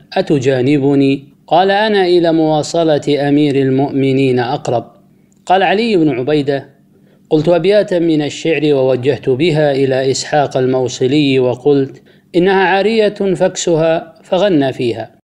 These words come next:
قال عمر بن الخطاب رضي الله عنه لأبي ذر: "من أغبط الناس؟"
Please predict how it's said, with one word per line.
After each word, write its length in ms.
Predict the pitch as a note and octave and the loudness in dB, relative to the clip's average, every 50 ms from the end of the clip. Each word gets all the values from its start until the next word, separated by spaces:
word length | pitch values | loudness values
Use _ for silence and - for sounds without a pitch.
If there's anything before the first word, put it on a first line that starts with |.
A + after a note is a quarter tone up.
| _ _ _ _ _ | _ _ _ _ _
قال 200 | - D3+ E3+ F3+ | 0 0 2 2
عمر 380 | E3+ F#3 A#3 A3+ G#3+ F#3 E3+ D#3+ | 0 0 0 0 0 0 0 -2
بن 140 | D3 C#3+ | -2 -2
الخطاب 520 | D3+ C#3+ - - C#3+ C#3 - E3+ E3 D#3 C3 | -4 -6 -6 -8 -10 -6 -2 0 0 0 0
رضي 320 | C3 D3+ D#3 C#3+ C#3 C#3 | -2 -2 -2 0 0 0
الله 440 | C3 B2+ B2 B2+ C#3 C3+ A#2 A#2+ A2+ | 0 0 0 0 0 0 0 0 -2
عنه 300 | A#2 D#3+ E3 D3+ C#3 C3 | -2 0 0 0 0 0
لأبي 400 | B2 C3 C3 C#3 D3 C3 B2+ B2 | 0 0 0 0 -2 0 -2 -2
ذر: 260 | A2+ C3 C#3+ B2 - - - _ _ _ _ _ _ _ _ _ _ _ - | 0 0 -2 -2 -4 -10 -20 _ _ _ _ _ _ _ _ _ _ _ -2
"من 160 | D#3+ F3+ G3 | 0 0 2
أغبط 400 | A3+ A#3+ F#3 E3+ F3 F3+ E3+ - | 2 2 0 0 -2 -2 -2 -2
الناس؟" 500 | D#3 C#3+ C#3+ D3 C#3 A2+ - - - - | -2 -2 -2 -2 -4 -6 -8 -14 -20 -20